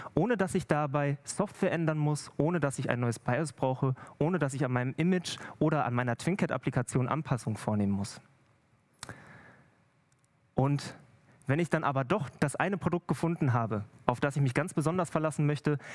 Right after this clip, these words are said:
dann kann ich natürlich auf die Beckhoff-Langzeitverfügbarkeit vertrauen. Ich habe hier mal ein Beispiel hinter mir bei, mitgebracht,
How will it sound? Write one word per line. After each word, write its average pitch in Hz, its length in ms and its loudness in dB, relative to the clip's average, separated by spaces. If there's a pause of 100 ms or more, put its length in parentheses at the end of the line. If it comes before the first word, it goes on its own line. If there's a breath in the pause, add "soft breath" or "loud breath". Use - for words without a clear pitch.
(200 loud breath)
dann 160 260 0
kann 160 140 0
ich 151 100 -2
natürlich 143 380 0
auf 131 100 0
die 135 100 -2
Beckhoff-Langzeitverfügbarkeit 127 1300 -2
vertrauen. 107 480 -2 (560 loud breath)
Ich - 60 0
habe 131 100 2
hier 208 120 0
mal 214 80 2
ein 139 180 0
Beispiel 170 320 0
hinter 165 220 2
mir 147 140 0
bei, 139 260 0
mitgebracht, 131 640 -2